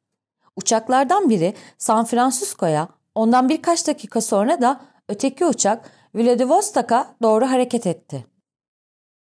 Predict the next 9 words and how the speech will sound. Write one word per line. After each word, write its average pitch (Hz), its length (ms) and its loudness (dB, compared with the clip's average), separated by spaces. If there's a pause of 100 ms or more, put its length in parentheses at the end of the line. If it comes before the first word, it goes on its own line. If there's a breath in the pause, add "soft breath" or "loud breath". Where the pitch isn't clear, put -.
(640)
Konvansiyon, 285 1000 0 (100)
Büyük 330 260 2
Okyanus'ta 185 720 -2 (300)
Aulet 330 400 2
Adaları'nın 254 560 2
güneyindeki 226 640 0
yerinde 175 580 -2 (140)
kımıldamadan 269 720 0
duruyordu. 185 580 -2